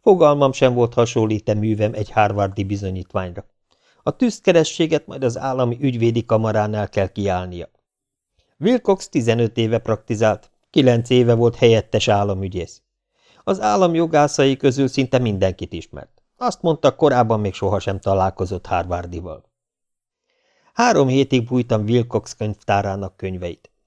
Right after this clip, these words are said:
A jog sokkal könnyebbnek és némileg bugyutábbnak bizonyult, mint gondoltam.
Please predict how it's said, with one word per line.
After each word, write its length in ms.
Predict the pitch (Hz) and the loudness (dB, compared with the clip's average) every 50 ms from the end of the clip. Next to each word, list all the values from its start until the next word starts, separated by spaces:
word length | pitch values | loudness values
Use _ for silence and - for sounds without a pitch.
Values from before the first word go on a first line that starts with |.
| _ _ _ | _ _ _
A 140 | _ - - | _ 0 0
jog 240 | 226 247 247 - - | 2 2 0 -4 -6
sokkal 400 | - - 226 - _ 139 135 - | -8 -8 -8 -4 _ -2 -2 -2
könnyebbnek 540 | - 165 156 139 123 120 120 120 117 117 | -2 -2 0 0 -2 0 0 -2 -4 -4
és 160 | - 117 - - | -6 -8 -8 -8
némileg 400 | 185 185 135 117 117 117 110 117 | -8 -6 -4 -2 -2 -2 -2 -2
bugyutábbnak 640 | 127 127 113 104 98 - 101 101 98 101 101 95 | -4 -4 -4 -4 -2 -2 -2 -2 -2 -2 -6 -4
bizonyult, 480 | 95 104 104 101 104 95 101 101 95 - | -4 -6 -4 -4 -4 -4 -4 -6 -6 -6
mint 160 | - 98 95 | -8 -8 -4
gondoltam. 640 | - 98 95 95 98 101 98 95 - 101 95 92 - | -4 -4 -4 -2 -4 -6 -6 -6 -6 -8 -8 -8 -14